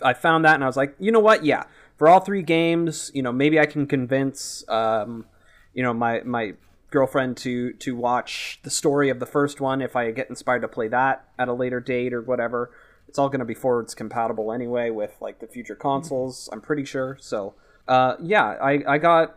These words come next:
inspired to jump into Arkham Knight, and, um, you know, I, I heard all the rumors, uh, back when that game came out that it was just, like, you know, it was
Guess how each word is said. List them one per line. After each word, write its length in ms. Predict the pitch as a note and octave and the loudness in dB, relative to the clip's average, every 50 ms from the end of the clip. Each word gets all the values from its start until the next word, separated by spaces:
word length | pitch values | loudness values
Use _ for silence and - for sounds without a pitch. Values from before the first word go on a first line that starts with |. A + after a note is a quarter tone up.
| _ | _
inspired 580 | - E3 D3+ D3+ - - E3+ E3+ F#3 F#3+ F3 - | -6 -4 -4 -4 -2 2 4 4 4 4 2 -2
to 340 | - E3 D#3 D3+ D3 D3 C#3 B2+ C3+ | -2 -2 0 0 0 -2 -4 -6 -6
jump 260 | C3 D3+ D3 D3 D#3 | -4 -2 -2 0 0
into 220 | D3+ D3 C#3 C#3+ | -2 -2 -2 -2
Arkham 340 | - C3+ D3 C#3+ C#3+ A#2+ A2+ | 0 0 -2 -2 -2 -6 -6
Knight, 300 | A#2 B2+ C#3+ C#3 - - | -6 -6 -6 -8 -8 -8
and, 420 | - A2+ A2+ A2 A2+ A2+ A2+ A2+ A#2+ | -8 -6 -6 -4 -6 -6 -6 -4 -2
um, 400 | A2+ A2 A2+ A2 G#2+ A2 A2 - - | -2 0 0 -2 -4 -8 -12 -12 -8
you 100 | - C3+ | -6 -6
know, 160 | A#2 G#2+ A2 - _ _ _ - _ _ - | -6 -6 -8 -10 _ _ _ -20 _ _ -6
I, 200 | - B2+ C3 - - | -2 -2 -2 0 2
I 120 | C3+ C3+ | 0 0
heard 200 | - F3+ F#3+ F#3+ | 2 4 4 6
all 140 | F3 E3+ D#3 | 8 6 6
the 80 | D#3 | 6
rumors, 640 | C3 C3 C3 C3 C3 C3 C3 B2+ A#2+ - - - - - | 2 0 0 0 0 -2 -2 -2 -4 -8 -12 -10 -4 -2
uh, 160 | A#2+ A#2 A2+ | 0 0 0
back 400 | A2+ - B2+ B2 B2+ B2 - - | 0 0 2 2 2 0 -2 -6
when 160 | B2+ A#2+ A2+ | -8 -6 -4
that 220 | A#2 A2+ G#2+ - _ _ _ - | -4 -6 -6 -8 _ _ _ -14
game 240 | C#3 C#3 A#2+ A#2 A2+ | -10 -8 -6 -6 -6
came 220 | A2+ - B2 A2+ A2+ | -8 -8 -8 -6 -4
out 240 | A2+ A#2 A2+ - | -4 -6 -6 -6
that 100 | - A#2 | -8 -6
it 120 | A#2 A2+ - | -6 -6 -6
was 240 | A2 A2 G#2 - - | -6 -8 -8 -8 -8
just, 320 | - A#2 A2+ - - - | -6 -6 -6 -6 -8 -6
like, 340 | A2+ G2+ G2 F#2+ - - _ _ _ _ _ _ _ _ _ _ _ _ _ - | -6 -6 -6 -8 -14 -20 _ _ _ _ _ _ _ _ _ _ _ _ _ -4
you 80 | D#3 | -2
know, 180 | C#3 G#2 G2+ - - - C3 - _ _ _ _ - | -2 -2 -2 -6 -10 -18 -20 -20 _ _ _ _ -2
it 80 | D3 | 0
was 240 | C#3 C#3 C3 - - | 0 0 0 -4 -8